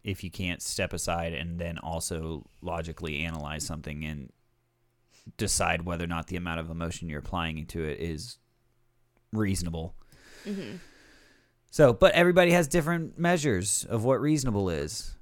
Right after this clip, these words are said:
Speaker 2: That's
Speaker 1: That's why
Speaker 2: true.
Speaker 1: logic tells us, like, <laughs> that's why logic's such a good tool.
Speaker 2: Yeah. Imagine that.
Speaker 1: Hmm.
Speaker 2: Hmm.
Speaker 1: Anyway.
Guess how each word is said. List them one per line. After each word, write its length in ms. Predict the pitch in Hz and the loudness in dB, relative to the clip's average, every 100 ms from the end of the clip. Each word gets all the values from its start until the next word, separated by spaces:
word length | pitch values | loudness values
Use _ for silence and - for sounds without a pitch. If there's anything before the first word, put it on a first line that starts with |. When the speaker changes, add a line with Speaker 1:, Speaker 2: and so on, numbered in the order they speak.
| - | -4
Speaker 2:
That's 120 | 110 | 0
Speaker 1:
That's 180 | 113 127 | 2 4
why 200 | 123 123 | 6 6
Speaker 2:
true. 80 | |
Speaker 1:
logic 680 | 110 120 123 127 110 104 - - | 6 6 6 4 2 0 -2 -8
tells 320 | 107 95 90 | 0 0 2
us, 340 | 98 92 - - - | 0 0 -2 -10 -4
like, 440 | 92 101 - - - - | 0 4 4 2 -10 -14
<laughs> 160 | - | -2
that's 200 | - 117 | 2 6
why 120 | 123 117 | 8 8
logic's 460 | 107 110 110 107 | 8 8 6 2
such 200 | - 113 | 2 2
a 60 | 110 | 2
good 240 | 113 101 | 2 2
tool. 420 | - 120 101 87 - - - | 0 2 2 0 -6 -12 -10
Speaker 2:
Yeah. 420 | - 233 233 160 170 - _ _ _ - | 0 4 6 6 0 -8 _ _ _ -10
Imagine 600 | 175 170 156 160 160 165 | -8 -6 -6 -6 -8 -8
that. 320 | 117 82 - - - | -6 -6 -8 -8 -2
Speaker 1:
Hmm. 420 | 120 110 95 90 - - - - | 0 2 2 0 -4 -16 -20 -14
Speaker 2:
Hmm. 300 | 254 214 208 - - _ - | -10 -8 -10 -12 -18 _ -4
Speaker 1:
Anyway. 420 | 185 - 82 87 | -2 0 2 0